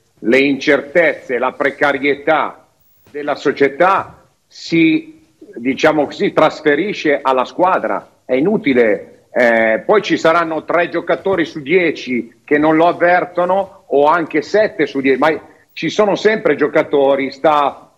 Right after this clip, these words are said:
eh, eh, allenatore, ma gli stessi dirigenti, come non so chi diceva prima, Marotta e Ausilio stanno facendo delle cose straordinarie sapendo che dietro c'è una società precaria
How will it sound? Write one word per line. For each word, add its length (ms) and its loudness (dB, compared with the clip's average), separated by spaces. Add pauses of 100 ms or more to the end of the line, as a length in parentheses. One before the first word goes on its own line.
(180)
eh, 340 0 (280)
eh, 80 0
allenatore, 1500 0
ma 180 0
gli 120 -2
stessi 400 -2
dirigenti, 1120 -2
come 240 -2
non 160 0
so 180 2
chi 140 -4
diceva 380 0
prima, 720 -4
Marotta 800 0 (120)
e 140 0
Ausilio 1000 -2
stanno 260 -2
facendo 380 0
delle 180 2
cose 220 0
straordinarie 1200 -2
sapendo 600 0
che 160 -2
dietro 380 0
c'è 160 0
una 140 -2
società 800 -2
precaria 840 0